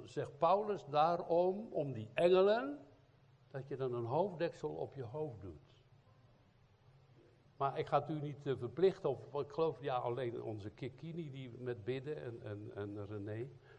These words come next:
die zijn dat gewend uit de Roma-kring. Maar dat mag, hè. Maar dat moet u zelf zien. Ik heb het nooit als een wet opgelegd, maar genoem het u wel. Het is niet een wet van dat moet maar en dan ben je daardoor beter. Maar het is wel iets van wat in de schrift staat om der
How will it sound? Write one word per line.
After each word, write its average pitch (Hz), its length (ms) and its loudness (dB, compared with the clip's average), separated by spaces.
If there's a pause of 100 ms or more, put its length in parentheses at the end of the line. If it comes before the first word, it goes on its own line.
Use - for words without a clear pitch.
(260)
die 98 100 -14
zijn 113 200 -6
dat 101 160 -6
gewend 120 320 -6
uit 107 160 -6
de 101 180 -8
Roma-kring. 127 760 -6 (1000)
Maar 104 380 -4
dat 107 160 -2
mag, 143 280 -2
hè. 113 140 -6 (540)
Maar 123 140 0
dat 170 100 -2
moet 220 140 -4
u 185 80 -6
zelf 180 280 0
zien. 123 280 -12 (1000)
Ik - 140 -16
heb 175 120 2
het - 120 -12
nooit 175 200 2
als 151 140 -2
een 151 80 -6
wet 156 180 0
opgelegd, 139 320 -4
maar 120 80 -6
genoem 175 300 0
het 233 140 -12
u 196 80 -8
wel. 101 360 2
Het - 300 -16
is 139 120 -4
niet 185 180 -2
een 139 100 0
wet 156 220 2
van 143 120 0
dat 127 200 4
moet 175 200 0
maar 139 240 6
en 123 120 2
dan 127 160 2
ben 139 120 2
je 131 100 2
daardoor 120 360 4
beter. 208 500 4 (340)
Maar 147 100 -2
het 143 120 -4
is 127 140 -4
wel 175 240 4
iets 233 240 -8
van 226 320 2 (500)
wat 175 160 -4
in 185 120 -2
de 160 60 -6
schrift - 400 -4
staat 180 300 0
om 170 200 -4
der 165 180 -2